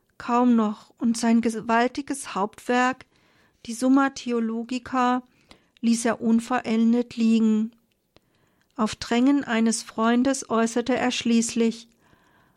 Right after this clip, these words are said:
„Alles, was ich geschrieben habe, erscheint mir wie Spreu, verglichen mit dem, was ich geschaut habe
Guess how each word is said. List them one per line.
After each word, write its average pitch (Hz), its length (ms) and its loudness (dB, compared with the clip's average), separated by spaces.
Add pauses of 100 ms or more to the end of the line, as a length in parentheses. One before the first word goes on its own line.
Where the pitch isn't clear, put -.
(120)
„Alles, 294 480 0
was 247 200 -6
ich - 160 -10
geschrieben 233 680 -2 (100)
habe, 233 300 -2 (460)
erscheint 233 580 2
mir 262 160 2
wie 254 100 0
Spreu, 226 600 -4 (580)
verglichen 277 680 2
mit 240 240 0
dem, 262 480 2 (340)
was 240 220 -4
ich - 200 -8
geschaut 220 500 0
habe 226 420 -2